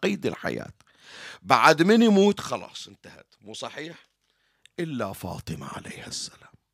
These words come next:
فاطمة حتى وهي ملفوفة بالكفن كان قلبها يتألم، والدليل هذه الرواية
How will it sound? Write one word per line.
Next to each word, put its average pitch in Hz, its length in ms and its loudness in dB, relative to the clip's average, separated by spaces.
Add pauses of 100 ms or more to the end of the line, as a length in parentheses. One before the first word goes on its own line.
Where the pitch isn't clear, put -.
(920)
فاطمة 139 460 -4
حتى - 340 -8
وهي 151 300 -6
ملفوفة 156 500 -8
بالكفن 156 580 -12 (160)
كان 160 260 -8
قلبها 151 500 -10
يتألم، - 640 -14 (1000)
والدليل 151 600 -2
هذه 147 400 -2
الرواية 120 720 -4